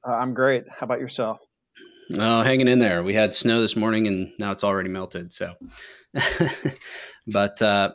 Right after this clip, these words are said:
Speaker 2: both are X Y P N members, as everyone recalls, and they're also napfa members, in addition to being certified financial planners.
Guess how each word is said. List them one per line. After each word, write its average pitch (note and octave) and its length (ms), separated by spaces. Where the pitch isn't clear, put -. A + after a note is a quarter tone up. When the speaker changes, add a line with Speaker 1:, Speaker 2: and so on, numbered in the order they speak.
Speaker 2:
both B2+ 540
are A#2 560
X - 220
Y A2+ 140
P - 200
N G#2 180
members, D#3+ 840
as A2+ 340
everyone A#2 440
recalls, A#2 680
and F#2+ 260
they're F#2 140
also F#2 260
napfa F#2+ 400
members, F#2 640
in A#2+ 100
addition G#2+ 420
to - 120
being F#2+ 400
certified F2+ 560
financial F2+ 500
planners. A2 760